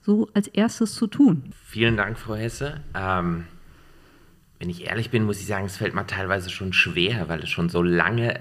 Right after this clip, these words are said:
Speaker 2: weg ist und es einfach so wahnsinnig viel passiert ist. Und so in den Erinnerungen hat man immer so das Gefühl, es gab eine Zeit vor Corona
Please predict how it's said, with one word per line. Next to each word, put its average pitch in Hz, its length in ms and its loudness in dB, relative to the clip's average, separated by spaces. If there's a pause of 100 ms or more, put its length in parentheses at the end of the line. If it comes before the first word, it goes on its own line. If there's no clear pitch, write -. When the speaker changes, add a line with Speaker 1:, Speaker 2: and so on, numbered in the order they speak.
(220)
Speaker 2:
weg - 260 -2
ist - 240 -8
und 90 200 -6
es - 180 -14
einfach 90 320 -6
so 95 300 -4
wahnsinnig 98 600 0
viel - 240 -8
passiert 107 580 -2
ist. 85 180 -4 (760)
Und 90 160 -2
so 95 60 2
in 92 100 4
den 92 140 2
Erinnerungen 107 380 2
hat 104 120 -6
man 104 120 2
immer 101 160 2
so 98 120 -4
das 92 160 -6
Gefühl, 104 300 -2
es 104 140 -4
gab 87 200 2
eine 95 140 -4
Zeit 87 320 -4
vor 92 260 0
Corona 117 680 0